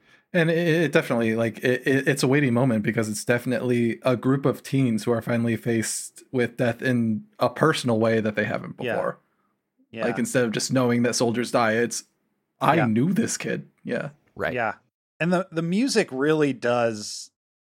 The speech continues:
Speaker 2: sell it too. Like, there's, it's really, a, a few of these tracks on the soundtrack have this, it's, it's definitely a keyboard fake version of it, but it's like, um,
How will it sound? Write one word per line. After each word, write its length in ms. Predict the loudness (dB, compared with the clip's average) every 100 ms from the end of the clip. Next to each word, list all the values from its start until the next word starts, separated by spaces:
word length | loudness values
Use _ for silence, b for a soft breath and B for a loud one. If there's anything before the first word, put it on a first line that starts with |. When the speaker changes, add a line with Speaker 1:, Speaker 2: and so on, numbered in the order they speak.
| -12
Speaker 2:
sell 320 | -2 2 2
it 120 | 0
too. 300 | -6 -6 -4
Like, 300 | -4 -6 -4
there's, 360 | 0 0 -2 -10 _ _ _ _ _ _ _ _ -12
it's 220 | -10 -8
really, 560 | -2 0 0 -4 -8 _ _ -2
a, 100 | 0 0 -6
a 60 |
few 300 | -4 -2 -2
of 60 | -2
these 200 | -2 -4
tracks 760 | -6 4 6 6 2 -10 -12 -14 _ _ _ _ -2
on 220 | 0 0
the 80 | -2
soundtrack 640 | -2 -2 -2 -2 -2 -2
have 540 | -2 0 0 0 -6 -16
this, 580 | -10 -6 -4 -6 -8 -12 _ _
it's, 200 | -8 -8 -10
it's 140 | -4 4
definitely 460 | 4 4 0 2
a 60 | 0
keyboard 640 | -2 -6 2 2 2 -2
fake 320 | -8 -8 -8
version 360 | -8 -8 -6 -8
of 120 | -6
it, 140 | -8 -8
but 120 | -8
it's 160 | -8 -8
like, 220 | -8 -8
um, 460 | -8 -8 -8 -12